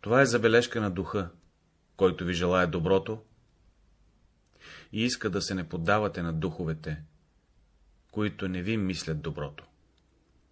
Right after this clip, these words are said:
Законът е такъв, че за погрешките, които правите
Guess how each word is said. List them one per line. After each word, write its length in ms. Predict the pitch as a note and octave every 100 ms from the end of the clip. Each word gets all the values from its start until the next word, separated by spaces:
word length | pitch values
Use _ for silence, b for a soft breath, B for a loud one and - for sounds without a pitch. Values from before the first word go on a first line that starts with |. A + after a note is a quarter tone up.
| _ _ _ _ _ _ _ _ _ _ _ _ _ - B B B
Законът 480 | G2 G#2+ D3 D3+ B2+
е 120 | -
такъв, 320 | G2+ B2 B2
че 120 | -
за 200 | F#2 F2+
погрешките, 760 | G2 F#2 E2+ - F#2 - - - _ _
които 320 | D#2+ D#2+ D#2+
правите 500 | - F#2+ F#2 - G#2+